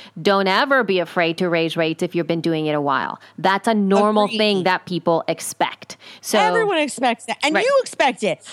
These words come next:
Speaker 2: Oh my gosh,
Speaker 1: Right.
Speaker 2: if you joined a membership at a, at a one rate and it stayed the same rate for three years, wouldn't you be like, "Are they even making money? Like,
Speaker 1: What's
Speaker 2: what's going
Speaker 1: going on?
Speaker 2: on?"
Speaker 1: <laughs>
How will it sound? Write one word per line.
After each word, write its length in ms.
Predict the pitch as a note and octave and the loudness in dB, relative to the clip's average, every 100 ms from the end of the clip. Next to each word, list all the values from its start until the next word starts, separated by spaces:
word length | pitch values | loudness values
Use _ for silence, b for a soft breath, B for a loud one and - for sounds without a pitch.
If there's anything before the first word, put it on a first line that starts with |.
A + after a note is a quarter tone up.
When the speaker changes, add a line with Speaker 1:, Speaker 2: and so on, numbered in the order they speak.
| B | B
Speaker 2:
Oh 100 | D#4 | 0
my 120 | G#4+ A4 | 0 2
gosh, 260 | G4+ B3+ G3+ | 2 0 -2
Speaker 1:
Right. 0 | |
Speaker 2:
if 100 | A#3 | -4
you 160 | D#4 D#4+ | -4 -2
joined 260 | D#4 D4+ | -2 -2
a 60 | C#4 | 0
membership 520 | B3 B3 B3+ - G#3+ | -2 -2 -2 -2 -2
at 80 | G3+ | 0
a, 160 | G3 | 0
at 140 | F#3+ F#3+ | 0 0
a 40 | |
one 260 | F#3 A3 A3+ | 0 0 0
rate 400 | F3+ D#3 C#3 D3 - _ _ _ _ _ b b b b - | 0 -2 -4 -8 -14 _ _ _ _ _ b b b b -2
and 140 | B3 C#4 | 0 0
it 100 | B3 | -2
stayed 400 | - F4 F#4 D#4 | -2 0 2 0
the 80 | |
same 240 | D#4 D#4 D4 | 0 0 2
rate 180 | C4+ C#4 | 2 2
for 140 | C4 | 0
three 260 | - B3 B3+ | 0 -2 0
years, 220 | B3+ A#3 | 0 0
wouldn't 240 | A3+ F4 | 0 0
you 60 | G4 | 0
be 120 | F#4+ | 0
like, 360 | C#4+ G#3 F#3 E3 _ _ _ E3+ - | 2 2 0 -6 _ _ _ -20 -10
"Are 60 | D#3 | -4
they 80 | G#3 | -2
even 280 | C#4+ C4 | 0 0
making 280 | F#3 E3 D3+ | 0 0 -2
money? 200 | C3+ D#3 | 0 0
Like, 120 | F3 F3 | 0 0
Speaker 1:
What's 140 | F#3+ | -2
Speaker 2:
what's 40 | |
going 220 | - G3+ F#3+ | 0 0 2
Speaker 1:
going 80 | F3 | 2
on? 200 | C3 - - | 0 -2 -4
Speaker 2:
on?" 200 | - E4 | 0 2
Speaker 1:
<laughs> 160 | G4 | 2